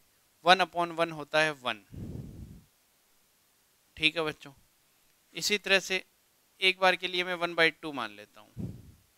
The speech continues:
चलो वन ही मान लेते हैं, कोई फ़र्क नहीं पड़ेगा, बड़ी values ले लेंगे graph में। वन माना तो वन रहेगा। अगर मान लो मैं मान लेता हूँ माइनस वन, तो ये minus one values हो जाएंगी। इसी तरह से अगर मैं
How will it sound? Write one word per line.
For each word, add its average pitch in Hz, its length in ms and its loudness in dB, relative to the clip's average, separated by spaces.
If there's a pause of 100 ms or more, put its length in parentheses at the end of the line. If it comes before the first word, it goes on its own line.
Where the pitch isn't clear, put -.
(920)
चलो 143 220 -10
वन 143 200 -8
ही 139 140 -8
मान 127 200 -6
लेते 120 260 -12
हैं, 135 100 -12
कोई 123 180 -14
फ़र्क 123 280 -16
नहीं 123 120 -16
पड़ेगा, 120 360 -10
बड़ी 120 280 -8
values 113 460 -10
ले 110 100 -6
लेंगे 117 300 -12
graph 110 360 -14
में। 143 120 -18 (1300)
वन 175 140 4
माना 175 280 2
तो 180 120 -6 (120)
वन 139 200 0
रहेगा। 104 360 -16 (1120)
अगर 196 220 -2
मान 196 200 2
लो 202 140 -2
मैं 202 120 -4
मान 170 240 0
लेता 170 280 -6
हूँ 180 180 -8
माइनस 165 400 -2
वन, 165 160 -6 (560)
तो 160 60 -14
ये 160 120 -4
minus 196 400 -4
one 202 140 -6
values 190 360 -2
हो 175 60 -6
जाएंगी। 151 360 -2 (800)
इसी 208 220 -2
तरह 196 220 0
से 202 140 2
अगर 196 160 2
मैं 196 120 -4